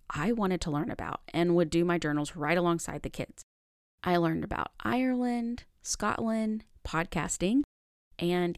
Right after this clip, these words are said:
even found joy in coloring and devotional time. See, when I was forced to slow down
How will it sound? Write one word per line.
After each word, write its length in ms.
even 320
found 300
joy 220
in 280
coloring 640
and 180
devotional 480
time. 300
See, 380
when 260
I 180
was 180
forced 300
to 80
slow 320
down 480